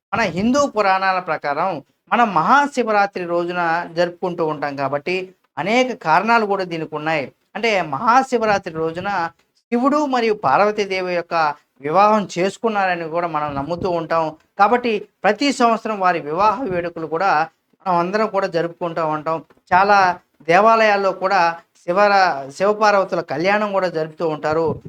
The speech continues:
ఆ రోజున మనం శివరాత్రిని కూడా జరుపుకుంటూ ఉంటాం. అంటే మరోవైపు కూడా దీనికి సంబంధించి సముద్ర మథనం సమయంలో కూడా సముద్రం నుంచి వచ్చినటువంటి, వెలువడినటువంటి విషాన్ని కూడా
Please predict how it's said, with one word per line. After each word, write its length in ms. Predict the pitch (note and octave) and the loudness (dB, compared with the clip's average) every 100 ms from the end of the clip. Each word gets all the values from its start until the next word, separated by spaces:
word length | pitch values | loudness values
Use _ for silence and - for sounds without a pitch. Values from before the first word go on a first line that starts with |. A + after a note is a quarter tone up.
| - | -6
ఆ 120 | C#3+ F3 | 2 2
రోజున 340 | F#3 G3+ A3 | 2 0 -4
మనం 320 | G#3 F#3+ F#3+ | -4 -4 -6
శివరాత్రిని 640 | F3 D#3 E3+ G#3 G#3+ G#3 G3 | -6 -2 2 2 2 -4 -2
కూడా 280 | F#3 F#3 | 0 0
జరుపుకుంటూ 560 | D#3 D#3 D#3 E3+ D#3+ D3 | 0 -6 -6 -8 -6 -4
ఉంటాం. 440 | C#3 C3+ D3+ C3+ - _ G#3 | -4 -2 -4 -4 -12 _ -2
అంటే 360 | A#3 A3+ G#3+ _ - | 2 2 -2 _ -2
మరోవైపు 560 | F3 G#3 A3 A3 B3+ C4+ | 2 4 6 4 2 -2
కూడా 500 | A#3 G3+ F#3+ A3+ A3+ _ _ - | -2 2 2 2 -2 _ _ -6
దీనికి 160 | G#3 F3 | -4 -2
సంబంధించి 680 | F#3+ G#3+ G#3+ F#3 G#3 B3 B3+ _ | -2 -2 -6 -8 -6 -6 -8 _
సముద్ర 440 | - G3 B3+ B3+ | -2 2 4 4
మథనం 380 | B3 A3+ G#3+ G#3 | 2 2 0 -2
సమయంలో 480 | F#3+ F#3 F#3+ F3+ E3+ | -4 -6 -4 -2 -2
కూడా 300 | D3+ D#3+ F3 | 0 0 0
సముద్రం 500 | - E3+ A3+ A#3+ B3 | 0 -2 0 2 2
నుంచి 260 | A3+ - G3+ | 0 -6 -6
వచ్చినటువంటి, 640 | F#3 F3+ F3 E3+ E3+ E3+ | -8 -8 -8 -6 -6 -6
వెలువడినటువంటి 840 | D#3 F3 F#3 F#3 F3+ E3+ E3+ G#3 A#3+ _ _ _ | -4 -4 -2 -4 -4 -6 -4 -4 -6 _ _ _
విషాన్ని 500 | - - A#3 C4+ C4 | -6 2 4 4 0
కూడా 440 | G3 E3 F#3+ A#3+ | 0 0 2 0